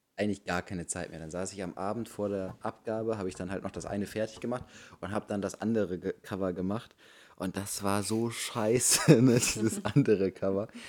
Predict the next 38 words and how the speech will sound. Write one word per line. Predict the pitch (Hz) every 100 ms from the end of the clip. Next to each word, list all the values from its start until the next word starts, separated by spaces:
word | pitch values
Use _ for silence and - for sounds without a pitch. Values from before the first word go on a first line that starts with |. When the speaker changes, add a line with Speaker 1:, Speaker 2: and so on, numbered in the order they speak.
| - -
Speaker 1:
Also | 101 98
ich | -
war | 107
damit | 107 107
so, | - 117 110
mir | 104 104
war | 107
es | -
richtig | 120 - 104 -
peinlich, | - 98 98 92
das | 92
abzugeben, | - 247 - 85 80
weil |
ich | -
hatte | 110 107
ja, | 104 - - - -
ich | -
hatte | 104
ja | 104
voll | 95 - 113
begabte | 113 98 98 107 -
Leute | 95 101 104
bei | 92 87
mir | 90 87
im | 85 85
Kurs, | - 87
ne, | 92
also | 87
die | 85 85
wirklich | 92 90 101
richtig | 95 98
Speaker 2:
Mhm. | 190 202
Speaker 1:
das | 90 -
so |
drauf | 92 - 92 95
haben, | 85 82
sowas. | 82 82 80
Also | 80